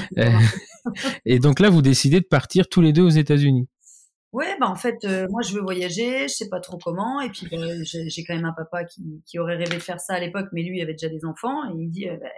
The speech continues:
Speaker 1: Vous avez qu'à, vous avez qu'à postuler, euh, dans une université à l'étranger, ils font des programmes pour les internationaux. » C'est
Speaker 2: Hmm.
Speaker 1: parti d'une conversation comme ça. Euh, et puis, euh,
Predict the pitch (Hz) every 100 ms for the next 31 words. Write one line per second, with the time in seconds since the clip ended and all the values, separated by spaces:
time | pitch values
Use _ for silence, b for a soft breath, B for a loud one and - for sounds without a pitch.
0 | - _ _ _ 190 196 208 196 185 180
1 | 175 175 180 185 - 262 302 349 208 180
2 | 170 165 165 175 170 170 175 - 196 226
3 | 180 - 165 233 247 196 170 165 175 240
4 | 240 175 175 196 196 220 202 196 - _
5 | _ 113 110 104 - 180 - 170 165 170
6 | - 170 156 - 214 294 - b b b
7 | b b b - 165 170 165 160 165 170
8 | 170 196 190 175 170 170 170 165